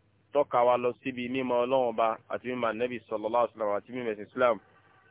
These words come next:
à, àwọn ẹ̀rí tí a gbọ́dọ̀ mọ̀ ni. Àwọn eléyìí tó wá jẹ́ al-aqliyya, òun náà ni ma sabata bin nazari wa ta'ammul.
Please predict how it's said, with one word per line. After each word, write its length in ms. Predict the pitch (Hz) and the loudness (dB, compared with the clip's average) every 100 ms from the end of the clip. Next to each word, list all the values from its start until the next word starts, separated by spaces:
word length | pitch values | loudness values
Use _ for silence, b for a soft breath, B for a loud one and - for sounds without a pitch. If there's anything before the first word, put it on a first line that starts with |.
| _ _ _ _ | _ _ _ _
à, 80 | 104 107 107 104 - | 0 2 4 2 0
àwọn 200 | 107 117 | -2 0
ẹ̀rí 160 | 110 117 | -2 -4
tí 120 | - 123 | -4 -2
a 80 | 117 | 0
gbọ́dọ̀ 280 | 127 127 | 0 0
mọ̀ 200 | 117 101 | 0 -2
ni. 100 | 95 98 _ _ _ _ _ _ _ _ _ _ _ | -6 -10 _ _ _ _ _ _ _ _ _ _ _
Àwọn 180 | 110 135 | 2 4
eléyìí 180 | 185 175 | 4 6
tó 80 | 165 | 6
wá 100 | 165 | 6
jẹ́ 100 | 160 | 4
al-aqliyya, 680 | 156 123 120 139 156 151 127 110 - _ _ _ _ _ _ - | 4 2 0 -2 -2 2 2 0 -12 _ _ _ _ _ _ -6
òun 180 | 120 135 | -2 2
náà 160 | 160 143 | 4 2
ni 120 | 135 | 0
ma 200 | 131 123 | 0 -2
sabata 460 | - 151 139 - | 0 2 2 0
bin 220 | 127 123 123 | -2 -4 0
nazari 380 | 143 127 127 120 | 0 2 0 0
wa 120 | 113 | -4
ta'ammul. 600 | - 110 127 131 123 | -2 0 0 -2 -4